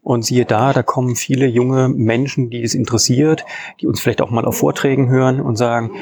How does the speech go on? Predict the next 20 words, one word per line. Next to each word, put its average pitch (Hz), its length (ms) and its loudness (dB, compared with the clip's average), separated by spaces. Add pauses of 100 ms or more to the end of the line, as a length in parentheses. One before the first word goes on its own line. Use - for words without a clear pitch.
(140)
„Wow, 123 240 2
ich - 120 -2
würde 123 200 2
gerne 120 240 2
ein 113 100 2
Teil 117 280 0
davon 151 280 0
sein. 143 360 0 (380)
Äh, 127 160 -2
ihr 120 140 2
habt - 160 -4
da 131 60 2
eine 113 140 0
tolle 117 280 0
Vision. 123 520 2 (360)
Hm, 120 360 0
kann 123 160 2
ich 117 100 0
da 110 80 2
mitspielen?“ 107 460 -2